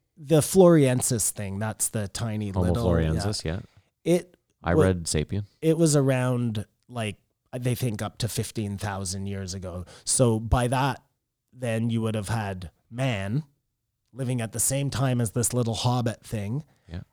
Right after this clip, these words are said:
Speaker 1: as well as there was one island in the world that would have still had, actually more at that time, I'm sure, that would have still had woolly mammoths on it. Think about what a world it was, you know? Like, you, you literally had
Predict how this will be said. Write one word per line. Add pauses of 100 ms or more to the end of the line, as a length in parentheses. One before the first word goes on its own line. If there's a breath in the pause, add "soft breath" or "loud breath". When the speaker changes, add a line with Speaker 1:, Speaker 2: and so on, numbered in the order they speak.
(200)
Speaker 1:
as
well
as
there
was
one
island
in
the
world (540)
that
would
have
still
had,
actually
more
at
that
time,
I'm
sure,
that
would
have
still
had
woolly
mammoths
on
it. (420)
Think
about
what
a
world
it
was,
you
know?
Like,
you, (220 loud breath)
you
literally
had